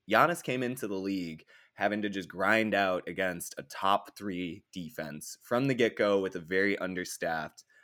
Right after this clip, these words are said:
then Chicago <laughs> Wildfire team. And over the past five seasons,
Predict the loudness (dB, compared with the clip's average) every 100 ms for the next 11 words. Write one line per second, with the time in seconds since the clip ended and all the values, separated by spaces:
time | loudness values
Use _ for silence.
0 | _ 2 4 4 0 -2 2 4 4 2
1 | 2 2 0 -2 -4 -4 -10 -14 -14 -16
2 | -18 _ _ _ 0 2 2 4 4 4
3 | 4 4 2 0 0 -2 -4 -4 -4 -8
4 | -12